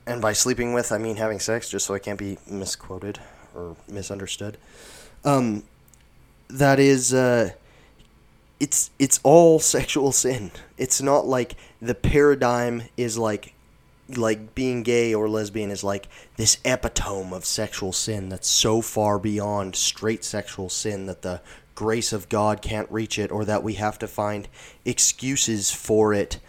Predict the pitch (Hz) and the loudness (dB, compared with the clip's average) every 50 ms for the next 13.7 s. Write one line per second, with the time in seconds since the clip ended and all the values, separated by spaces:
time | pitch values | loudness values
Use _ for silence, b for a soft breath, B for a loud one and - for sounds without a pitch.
0 | B B B B - 113 110 - 117 113 110 104 104 104 110 110 107 110 110 - | B B B B -8 -8 -6 -2 -2 -2 -2 -2 -2 -2 -2 -2 0 -2 -4 -4
1 | - - 117 113 107 101 101 104 110 117 117 117 113 101 - - - _ - 113 | -2 -4 -4 -4 -4 -6 -4 -4 -4 -2 -2 -2 -2 -2 -4 -6 -12 _ -14 -8
2 | 107 104 104 110 113 110 110 107 104 - - - 113 113 110 104 98 95 90 B | -4 0 0 0 2 0 0 -2 -4 -6 -6 -6 -4 -2 -2 -2 -2 -4 -6 B
3 | B B B B B B B B B - 139 127 - - - - _ _ _ _ | B B B B B B B B B -4 -2 0 2 0 0 -2 _ _ _ _
4 | _ _ - 147 147 - - - 143 160 170 165 156 156 143 131 123 131 131 - | _ _ -4 -2 -2 0 0 4 6 8 10 10 10 8 6 2 0 0 2 2
5 | - 151 147 113 90 82 - - _ _ _ - 131 127 - - - 143 131 - | 2 2 0 -2 -6 -12 -18 -20 _ _ _ -4 -4 -4 -4 -2 -2 -2 0 -2
6 | - - - 139 156 156 151 147 - 135 131 - 131 135 156 160 151 151 139 - | 0 4 6 8 10 10 10 8 6 4 0 -2 0 2 2 2 2 0 -2 -2
7 | - 156 139 127 - - 165 139 117 - - - - 135 127 107 - - 113 123 | -2 -2 -2 -4 0 2 2 2 2 -2 -4 -2 0 0 0 -2 -2 0 2 4
8 | 135 147 143 - 135 113 104 98 92 - - - - 113 113 - 131 131 123 117 | 4 2 2 0 -4 -4 -4 -6 -8 -8 -10 -8 -8 -8 -2 0 0 0 -2 -4
9 | - - 131 127 123 117 113 - - 120 110 - - 113 107 107 104 92 - - | -6 -6 -6 -4 -4 -6 -6 -4 -4 -6 -6 -6 -6 -4 -2 0 -2 -2 -4 -8
10 | - b b b b b b b b b - - - - - - _ - _ - | -12 b b b b b b b b b -6 -4 -2 -2 -4 -6 _ -20 _ -4
11 | - - - 165 180 202 214 208 175 143 123 135 143 147 131 117 107 - - - | -2 2 4 4 2 2 0 -2 -2 -2 -2 -2 -2 -2 -2 -2 -4 -2 -4 -4
12 | - - 110 110 113 98 82 80 - - - b b b b b b b b _ | -4 -4 -2 -2 0 0 -2 -4 -8 -14 -16 b b b b b b b b _
13 | - 120 120 113 107 - 120 120 123 123 120 120 117 | -4 -2 -2 -2 -2 -2 -2 -2 -2 -2 -2 -4 -6